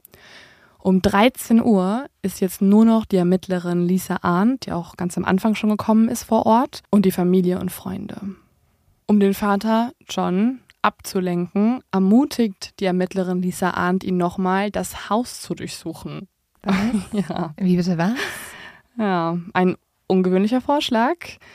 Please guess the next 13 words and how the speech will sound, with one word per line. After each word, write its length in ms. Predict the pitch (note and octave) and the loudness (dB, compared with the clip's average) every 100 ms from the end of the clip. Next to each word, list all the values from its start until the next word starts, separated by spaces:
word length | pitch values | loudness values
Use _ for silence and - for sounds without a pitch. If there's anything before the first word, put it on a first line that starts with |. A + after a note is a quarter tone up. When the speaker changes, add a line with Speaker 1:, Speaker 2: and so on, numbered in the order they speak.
| - | -20
Speaker 1:
vor 160 | - - | -6 0
allem 180 | F3+ F3+ | 2 2
für 80 | G#3 | 2
eine 100 | G#3+ | 0
Polizistin, 800 | A#3+ C#4 - B3+ - F#3+ G3 A3 | 0 -4 -2 -2 -2 -2 0 0
die 80 | |
das 140 | F#3 F#3 | -2 -6
eigentlich 300 | - F3 - | -4 -4 -2
besser 280 | C#4 G3+ F3 | -2 -2 -4
wissen 220 | F3 F3+ | -4 -2
sollte. 320 | F3 F3+ F#3 | 2 2 4
Speaker 2:
Ja. 200 | A3 E3+ E3+ - - _ | 2 0 -8 -18 -20 _
Speaker 1:
Aber 640 | F#3+ G#3 F#3 F3+ G3 G#3+ | 4 4 4 2 2 -2